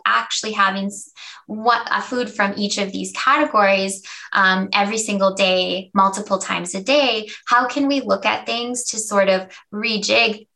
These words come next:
so that you can include the foods that are going to reduce inflammation, replace them with some of those foods that are maybe promoting a little bit of inflammation?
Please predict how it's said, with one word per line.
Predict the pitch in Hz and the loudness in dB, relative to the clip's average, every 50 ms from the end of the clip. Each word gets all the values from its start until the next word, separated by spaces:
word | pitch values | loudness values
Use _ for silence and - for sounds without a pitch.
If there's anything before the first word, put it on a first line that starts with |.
| _ _ | _ _
so | - - 220 214 | -6 -2 0 2
that | 202 190 - - | 2 2 0 0
you | 208 208 208 | -4 -4 -4
can | 208 - 214 202 196 190 190 196 | -4 -4 -2 0 0 0 2 0
include | 202 202 202 - 208 196 190 185 185 - _ _ - | 0 -2 -2 -4 -4 -4 -4 -4 -6 -8 _ _ 0
the | 214 214 | 0 0
foods | 208 208 - 208 190 190 190 190 190 - | 0 0 -4 -2 -2 0 -2 -2 -4 -2
that | - 196 185 - | -2 0 0 2
are | - 180 180 180 185 | 2 0 0 0 0
going | 185 185 175 175 175 196 | 0 0 0 0 -2 -4
to | - 185 | -4 -4
reduce | 170 185 190 202 294 330 359 349 - | -4 -4 0 2 2 2 2 2 0
inflammation, | 214 208 202 - 202 196 196 190 185 185 185 - 190 190 190 180 | 0 -2 -2 0 -2 -2 0 -2 -2 -2 -2 -2 0 0 -2 -2
replace | 180 190 190 - - 208 202 202 - - | -2 -4 -4 -4 -2 -2 0 0 0 -2
them | 208 196 | -2 -2
with | 185 180 | -2 -2
some | - 190 180 180 | -4 -4 -4 -4
of | 175 | -4
those | 180 180 175 175 - | -4 -4 -4 -6 -8
foods | - - 185 180 180 - | -8 -6 -6 -6 -4 -2
that | 185 180 | -4 -4
are | 175 175 | -2 -4
maybe | 180 180 175 175 175 175 | -6 -8 -8 -8 -8 -10
promoting | - - 190 180 170 175 175 175 175 170 | -10 -10 -8 -6 -4 -4 -4 -4 -6 -6
a | - - | -8 -8
little | - - - - | -8 -6 -6 -6
bit | - - - | -8 -8 -8
of | - - | -8 -10
inflammation? | - - - - - - - - - - - - - - - 202 | -12 -14 -10 -10 -10 -10 -10 -10 -10 -12 -10 -10 -12 -14 -14 -18